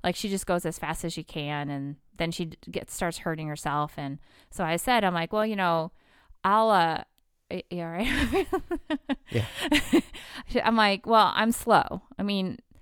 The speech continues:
Speaker 1: I, I'm my pace, you know, it's, it's good for me, but for, I've always, even last year, I was saying that, you know, my running is most normal people's fast walk,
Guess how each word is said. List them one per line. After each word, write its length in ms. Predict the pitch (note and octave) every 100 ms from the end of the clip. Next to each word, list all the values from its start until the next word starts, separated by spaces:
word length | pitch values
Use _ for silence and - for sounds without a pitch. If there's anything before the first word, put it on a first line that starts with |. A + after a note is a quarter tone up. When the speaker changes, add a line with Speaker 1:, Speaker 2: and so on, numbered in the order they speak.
| _ - -
Speaker 1:
I, 120 | - -
I'm 180 | B3+ C#4
my 200 | B3 A3
pace, 360 | G#3+ E3+ - -
you 100 | G#3
know, 220 | F3+ F3
it's, 180 | F#3 - -
it's 240 | G3+ -
good 240 | - A3+ A#3
for 160 | C#4
me, 360 | A#3 F#3+ F3+ F#3
but 320 | F#3+ F3 E3 - - _ G3+ G3+
for, 280 | - A3+
I've 180 | D#3+ G3+
always, 320 | G#3 G#3 G#3+ - F#3+
even 240 | A3+ A3+
last 260 | G#3 F3+ -
year, 100 | C3+
I 100 | D#3
was 120 | E3+
saying 360 | - E3 D#3 D#3
that, 240 | D3 C#3+
you 120 | E3
know, 300 | D#3 D3+ D3+ - - - - _ _ - _ _ _ _ _ - - -
my 380 | - G3+ G3 A3
running 540 | G#3+ G#3 G#3 F3+ E3+ -
is 480 | F3 E3+ E3 F3+ - _ _ _ -
most 380 | G#3 G#3+ A3 A3+
normal 320 | G#3 G3 G3+
people's 480 | - E3+ - E3+ -
fast 340 | D3+ D3 -
walk, 520 | G3+ G#3 - - -